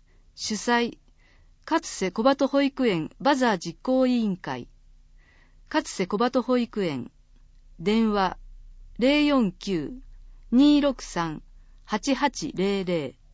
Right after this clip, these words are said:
子どもの園ベビー保育園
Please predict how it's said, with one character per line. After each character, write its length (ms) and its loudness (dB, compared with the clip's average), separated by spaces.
子 140 0
ど 120 6
も 140 8
の 160 4
園 300 4
ベ 180 2
ビ 220 6
ー 20 -2
保 160 2
育 240 0
園 240 4